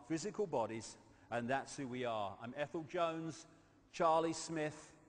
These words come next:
I'm a taxi driver, I'm a doctor," whatever. No, no! They are what we are experiencing. They're not who we are. There are many multiple levels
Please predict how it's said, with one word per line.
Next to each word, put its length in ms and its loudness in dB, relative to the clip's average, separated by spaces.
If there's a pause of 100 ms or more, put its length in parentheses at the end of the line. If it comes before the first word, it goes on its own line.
(420)
I'm 220 0
a 340 2 (300)
taxi 380 -2
driver, 500 4
I'm 300 2
a 40 -4
doctor," 640 2
whatever. 340 2
No, 220 6
no! 640 12 (420)
They 220 6
are 320 6
what 340 2
we 240 2
are 320 4
experiencing. 1400 0 (340)
They're 160 2
not 380 4 (480)
who 140 6
we 180 2
are. 340 0 (1200)
There 160 6
are 100 6
many 460 0
multiple 840 4
levels 640 4